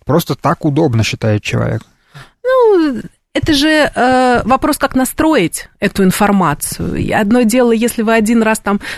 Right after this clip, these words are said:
Speaker 2: двадцать восьмого числа должны заплатить, двадцать девятого сказать, что у вас задолженность, другое дело там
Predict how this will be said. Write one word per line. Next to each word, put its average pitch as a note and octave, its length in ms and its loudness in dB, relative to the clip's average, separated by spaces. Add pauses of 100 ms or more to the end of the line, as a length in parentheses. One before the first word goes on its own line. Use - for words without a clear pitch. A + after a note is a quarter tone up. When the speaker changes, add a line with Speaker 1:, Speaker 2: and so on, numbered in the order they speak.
Speaker 2:
двадцать A#3 240 -2
восьмого A#3 300 2
числа A#3 180 -2
должны G#3+ 260 2
заплатить, A3 440 0
двадцать G#3 320 0
девятого G#3+ 400 0
сказать, A3 220 -2
что - 180 -6
у - 20 -2
вас G#3 160 0
задолженность, A#3 640 0
другое G3 360 0
дело G#3+ 320 2
там F3 220 -2